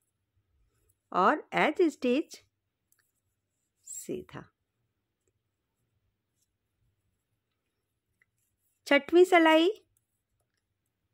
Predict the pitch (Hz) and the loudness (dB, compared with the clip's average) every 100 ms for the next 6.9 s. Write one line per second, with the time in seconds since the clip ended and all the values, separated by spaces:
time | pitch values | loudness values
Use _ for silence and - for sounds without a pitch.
0 | _ - 220 233 247 247 247 285 392 _ | _ -2 0 0 0 0 0 0 -2 _
1 | _ - 196 202 - 202 185 185 185 170 | _ -6 -4 -4 -4 -4 -4 -4 0 0
2 | 185 254 277 339 269 208 208 180 175 185 | 2 0 2 2 2 0 2 2 0 0
3 | - 160 170 262 294 311 311 311 330 208 | 0 0 2 0 4 4 4 4 2 2
4 | 214 190 294 330 330 240 220 208 190 196 | 0 0 0 0 2 2 2 0 0 -2
5 | 202 175 165 165 175 339 - _ _ _ | 0 0 0 0 2 2 -2 _ _ _
6 | _ _ 247 208 208 170 160 139 - | _ _ 0 2 2 0 -2 -10 -12